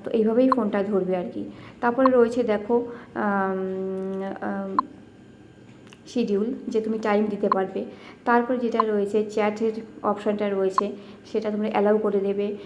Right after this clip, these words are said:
অ্যালাউ, উম, রিয়াকশানগুলো অ্যালাউ করে দেবে। আর তারপরে কিন্তু ওখান থেকে বেরিয়ে আসতে হবে। এইবার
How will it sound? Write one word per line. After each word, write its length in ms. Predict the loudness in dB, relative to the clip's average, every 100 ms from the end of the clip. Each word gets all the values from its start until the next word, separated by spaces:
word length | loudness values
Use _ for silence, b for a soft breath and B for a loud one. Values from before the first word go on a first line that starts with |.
| B
অ্যালাউ, 480 | -2 2 4 6 4 2
উম, 220 | 0 -2 -2 4
রিয়াকশানগুলো 720 | 4 4 0 -2 0 0 2
অ্যালাউ 260 | 2 2
করে 220 | 0 -2
দেবে। 240 | -2 -2 -4 -6 B B B
আর 280 | -4 -2 -2 -4 -12 -18 -16 -2
তারপরে 340 | -2 0 -2
কিন্তু 200 | -2 -2
ওখান 180 | -2 -2
থেকে 180 | -4 -2
বেরিয়ে 280 | -2 0
আসতে 260 | -2 -4 -2
হবে। 260 | 0 0 -2 B B B B -4
এইবার 380 | 4 6 6 2